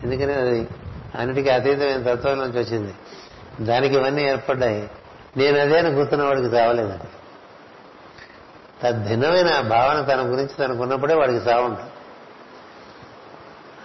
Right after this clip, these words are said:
అవన్నీ వేరే కథలు. ముందు ఈ రెండు వాక్యాలు అర్థం చేసుకోండి.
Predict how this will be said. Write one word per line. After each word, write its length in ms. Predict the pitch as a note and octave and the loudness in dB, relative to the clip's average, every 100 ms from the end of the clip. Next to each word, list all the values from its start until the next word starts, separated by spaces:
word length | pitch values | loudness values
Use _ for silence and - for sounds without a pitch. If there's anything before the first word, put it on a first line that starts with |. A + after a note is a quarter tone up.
| - | -6
అవన్నీ 300 | C3+ C3+ C#3+ | -2 0 0
వేరే 260 | C3 C3 C3+ | 2 4 4
కథలు. 260 | B2+ B2 | 4 2
ముందు 260 | A#2+ B2 C#3+ | 2 0 2
ఈ 60 | |
రెండు 220 | C3+ C3 C#3 | 2 4 4
వాక్యాలు 420 | C#3 C#3 C#3+ C#3 | 2 2 2 2
అర్థం 220 | B2+ B2 | 2 0
చేసుకోండి. 680 | C3+ C3 B2+ C3 B2 A#2 | 2 0 -2 -4 0 0